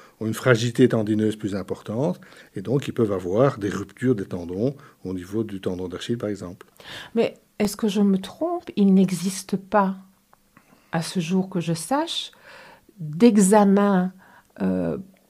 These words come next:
Speaker 2: préliminaire au choix d'un sport. On y va plutôt parce qu'on a envie, parce que les copains y vont, parce que c'est ce qu'on fait à l'école ou parce que c'est ce qu'on fait dans le mouvement de jeunesse. Mais on n'y va pas vraiment en réfléchissant, « Je suis grand, je suis mince, je suis musclé, je suis moins musclé, j'ai de bons abdominaux, j'ai pas de bons,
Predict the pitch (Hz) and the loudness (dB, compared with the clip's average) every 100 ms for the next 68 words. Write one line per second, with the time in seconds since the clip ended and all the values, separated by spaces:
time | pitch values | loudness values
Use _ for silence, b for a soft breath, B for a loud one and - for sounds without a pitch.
0 | _ _ _ - - 247 226 208 202 190 | _ _ _ -16 2 4 6 6 6 6
1 | 233 302 320 208 190 - 185 165 185 202 | 6 4 4 2 2 0 0 2 2 0
2 | - 381 359 226 190 190 160 180 185 190 | -2 2 4 4 6 6 6 4 2 -4
3 | - 220 208 190 165 180 165 160 156 147 | 2 4 4 2 -2 0 4 4 2 2
4 | 226 285 240 - 190 165 170 170 175 165 | 2 2 0 0 0 0 -2 0 2 2
5 | 160 156 208 269 294 208 - 185 185 - | 2 2 0 0 0 -4 -2 -2 -2 -4
6 | - 151 165 156 160 - 208 240 302 294 | -6 -4 0 0 0 4 6 6 4 2
7 | 165 - 175 170 - 165 180 170 165 160 | -2 -2 -2 -2 -4 -2 0 0 2 2
8 | 165 160 156 165 202 330 - - B B | 0 0 2 2 2 -2 -6 -16 B B
9 | B B B - 196 202 202 185 170 180 | B B B 4 4 8 8 8 6 4
10 | - 196 180 156 196 240 165 165 - 170 | 6 4 4 2 4 4 4 0 0 -2
11 | - 170 - 196 202 185 - 160 170 214 | -2 -6 -2 0 2 0 -2 -6 -2 0
12 | 247 233 165 151 208 214 180 - 160 147 | 0 -2 -4 -2 -2 -2 -2 0 0 -2
13 | - 214 220 185 170 160 151 - - 226 | -4 -2 -2 -2 0 0 -2 -6 -4 0
14 | 208 160 160 160 160 147 143 156 151 170 | 0 -2 -2 0 0 0 -2 -2 -2 -2
15 | 214 214 175 156 | 0 0 -2 -2